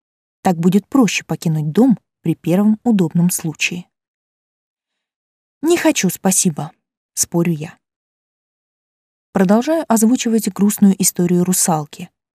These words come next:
как вдруг слышу резкий всплеск воды. И когда я отрываю взгляд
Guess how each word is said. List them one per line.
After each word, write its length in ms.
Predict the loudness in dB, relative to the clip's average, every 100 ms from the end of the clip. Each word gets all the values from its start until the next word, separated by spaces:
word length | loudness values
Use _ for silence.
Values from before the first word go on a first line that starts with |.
| -6
как 180 | -6 -4
вдруг 340 | -2 -2 -2
слышу 380 | -2 -2 -2 -2
резкий 520 | 0 -2 -2 -4 -4 _
всплеск 480 | -8 -4 -4 -4 -4
воды. 380 | -4 -4 -10 -14 _ _ _ _ _ _ _ _ _ _ _ -6
И 60 |
когда 340 | -4 -4 0 2
я 200 | 2 0
отрываю 480 | -6 -4 0 0 0
взгляд 360 | -2 -2 -2